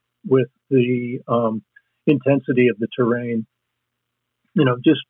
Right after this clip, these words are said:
as you, as you probably expect. And there were places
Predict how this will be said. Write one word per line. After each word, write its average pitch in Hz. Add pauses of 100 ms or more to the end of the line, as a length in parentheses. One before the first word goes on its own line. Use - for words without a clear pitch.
(140)
as 131
you, 131
as 127
you 120 (100)
probably 113
expect. 113 (960)
And 156
there 151
were 131
places 151